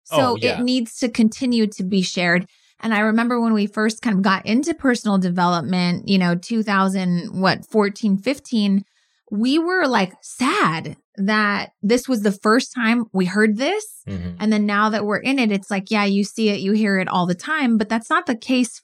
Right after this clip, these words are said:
Speaker 1: for most people.
Speaker 2: Right.
Speaker 1: Right? So where am I going with this? I look at someone like Rachel Hollis and I'm cheering for her because it's important that more women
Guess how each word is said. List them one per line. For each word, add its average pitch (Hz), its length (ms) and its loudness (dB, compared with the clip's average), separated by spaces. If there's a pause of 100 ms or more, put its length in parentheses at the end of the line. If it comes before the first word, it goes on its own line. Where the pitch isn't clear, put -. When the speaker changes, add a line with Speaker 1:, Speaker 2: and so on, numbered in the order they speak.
Speaker 1:
for 202 140 -2
most 185 300 0
people. 196 480 -2 (120)
Speaker 2:
Right. 95 240 2
Speaker 1:
Right? 185 360 0 (420)
So 226 200 -2
where 226 160 0
am 269 100 0
I 254 60 0
going 214 240 2
with 190 200 0
this? 202 280 -2 (180)
I 240 300 0
look 240 420 0
at 196 460 0 (240)
someone 220 320 0
like 202 140 0
Rachel 208 320 0
Hollis 196 360 2
and 196 80 -2
I'm 175 200 0
cheering 226 440 0
for 214 160 -2
her 202 200 2
because 196 280 0
it's 180 160 -6
important 202 500 0
that 180 180 -2
more 214 420 2
women 185 640 0